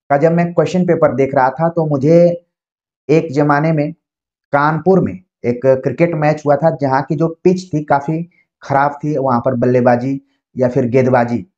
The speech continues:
बहुत ही out of control, खासतौर से गेंदबाजी हो रही थी, बैट्समैन को कुछ सम-, समझ में नहीं आ रहा था। तो इस प्रश्न पत्र को मैंने देखा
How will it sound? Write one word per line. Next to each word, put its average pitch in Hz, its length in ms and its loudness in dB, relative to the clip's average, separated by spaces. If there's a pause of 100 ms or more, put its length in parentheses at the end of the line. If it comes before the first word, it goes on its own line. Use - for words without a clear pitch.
(240)
बहुत 160 220 2
ही 175 200 -2
out 151 200 2
of 165 100 -2 (140)
control, 147 500 0 (100)
खासतौर 123 280 -2
से 127 120 -4
गेंदबाजी 120 500 0
हो 113 140 0
रही 123 160 0
थी, 147 260 -10 (280)
बैट्समैन 151 420 -2
को 151 160 -6
कुछ 180 320 -2
सम-, 135 220 -6
समझ 135 320 -2
में 151 240 -4 (300)
नहीं 139 280 0
आ 110 160 -2
रहा 95 120 -4
था। - 220 -20 (600)
तो 147 80 2
इस 185 160 4
प्रश्न 175 320 2
पत्र 170 220 0
को 170 140 2
मैंने 160 280 0
देखा 160 320 0